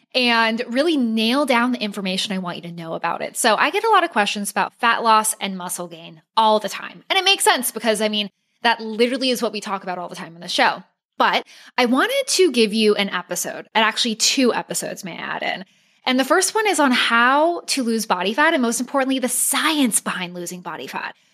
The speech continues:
Because I know a lot of you babes have expressed interest in learning and understanding your bodies, which is what we focus on on this show.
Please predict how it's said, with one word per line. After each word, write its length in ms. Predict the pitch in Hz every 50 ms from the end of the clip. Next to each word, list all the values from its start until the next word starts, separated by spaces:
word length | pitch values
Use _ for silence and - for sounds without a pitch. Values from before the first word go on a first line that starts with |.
| _ _ _ -
Because 200 | 302 330 294 320
I 80 | 320
know 260 | 285 320 403 480 494
a 20 | 381
lot 200 | 277 240 233 247
of 140 | 262 262 233
you 120 | 240 226
babes 300 | 208 202 190 202 196 -
have 160 | 202 220 -
expressed 540 | 208 208 - - - 220 196 196 - - - - _
interest 500 | - 233 233 233 - 226 190 185 - -
in 260 | - - 220 202 202 202
learning 640 | 196 196 196 196 214 220 240 254 254 233 208 196
and 80 | 190 185
understanding 720 | - 208 190 190 190 - - - 202 196 196 190 185 175
your 100 | 175 175
bodies, 460 | 226 240 285 311 262 233 214 202 196
which 120 | 190 185 196
is 100 | 170 196
what 100 | 190 -
we 100 | 190 190
focus 320 | - 185 170 - 180 -
on 140 | 185 180 180
on 120 | 180 180
this 140 | 175 180 185
show. 380 | - - 247 226 202 190 196